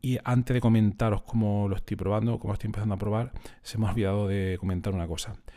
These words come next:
Eh, estamos hablando de analizar códigos con muchas líneas, pero también es importante,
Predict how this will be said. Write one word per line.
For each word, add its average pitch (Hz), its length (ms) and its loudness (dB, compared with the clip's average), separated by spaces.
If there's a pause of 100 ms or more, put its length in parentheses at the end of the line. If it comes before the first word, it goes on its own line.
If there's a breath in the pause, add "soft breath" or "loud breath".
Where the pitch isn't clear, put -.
(460 loud breath)
Eh, 104 300 -2
estamos 117 340 0
hablando 123 280 2
de 113 80 2
analizar 107 640 -2
códigos 107 440 -2 (140)
con - 140 -6
muchas 95 240 -2
líneas, 104 420 0 (340 loud breath)
pero 101 140 -4
también 92 180 -4
es 101 120 -6
importante, 104 640 -4